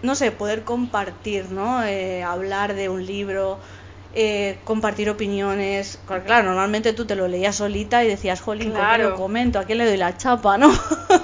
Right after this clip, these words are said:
Speaker 2: Justo, sí, sí, sí, totalmente. Yo echaba mucho de menos eso, el, el, el poder hablar con alguien de mis lecturas, ¿no? Porque al fin y al cabo, pues eso, mis amigos, por ejemplo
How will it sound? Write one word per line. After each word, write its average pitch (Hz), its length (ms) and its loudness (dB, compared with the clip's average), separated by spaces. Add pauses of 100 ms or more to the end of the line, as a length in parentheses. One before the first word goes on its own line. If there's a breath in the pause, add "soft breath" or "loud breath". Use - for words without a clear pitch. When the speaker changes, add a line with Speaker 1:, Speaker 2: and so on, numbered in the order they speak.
(160)
Speaker 2:
Justo, 277 520 4
sí, 247 160 -4
sí, 247 120 -4
sí, 247 200 -2
totalmente. 208 540 0
Yo 208 140 4
echaba 233 440 6
mucho 233 280 -2
de 233 80 0
menos 233 300 0
eso, 233 260 -4
el, 190 220 0
el, 196 400 0
el 208 200 0
poder 214 240 -2
hablar 247 260 4
con 247 140 -6
alguien 233 320 0
de 262 80 -2
mis 202 160 -6
lecturas, 202 460 -4
¿no? 220 100 -2
Porque 214 180 -8
al 175 80 -6
fin 214 160 -10
y 214 40 -4
al 208 120 -2
cabo, 233 360 2
pues 240 180 -6
eso, 214 200 -6
mis 190 160 -12
amigos, 220 320 -4
por 233 120 -8
ejemplo 226 320 -6